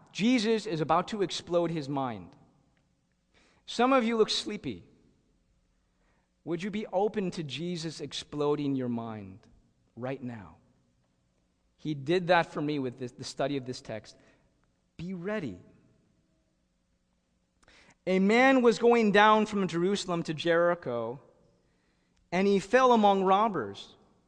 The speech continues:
who stripped him and beat him and departed, leaving him half dead." I, I just wanna explain one thing that,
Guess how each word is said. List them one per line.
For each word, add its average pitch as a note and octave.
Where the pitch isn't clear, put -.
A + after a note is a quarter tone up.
who G3
stripped -
him D#3+
and D3+
beat C4+
him E3+
and D#3
departed, D3+
leaving A#3
him G3+
half F3+
dead." B2+
I, D3+
I D#3+
just F3
wanna E3+
explain D#3+
one D#3
thing D#3
that, B2+